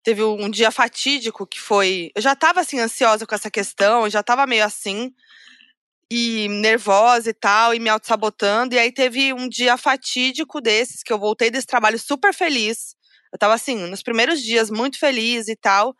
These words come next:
e aí recebi essa notícia desse outro trabalho, e aí me derrubou. E tudo que eu tava feliz e me sentindo bem foi por água abaixo, assim, num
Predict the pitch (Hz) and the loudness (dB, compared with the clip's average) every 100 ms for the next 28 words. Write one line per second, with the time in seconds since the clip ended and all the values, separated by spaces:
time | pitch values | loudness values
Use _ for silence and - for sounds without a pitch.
0 | - - _ 214 220 262 254 269 233 233 | -20 -20 _ 2 2 4 0 0 0 0
1 | 254 233 - - 220 220 240 - - 262 | -2 -4 -6 -6 -2 -2 -2 -4 0 2
2 | 247 262 311 302 285 254 269 262 269 320 | 4 2 4 4 4 0 -2 2 2 4
3 | 320 208 165 _ _ _ _ - 196 262 | 4 4 2 _ _ _ _ -6 -4 -4
4 | 294 311 302 254 254 254 233 233 233 240 | 0 2 4 2 2 0 0 -2 -6 -6
5 | - 233 226 220 233 262 277 262 277 247 | -8 -8 0 0 0 -2 0 0 2 2
6 | 247 277 262 180 175 - - 196 151 143 | 2 2 4 2 -2 -12 -12 -10 -10 -12
7 | 170 175 | -12 -12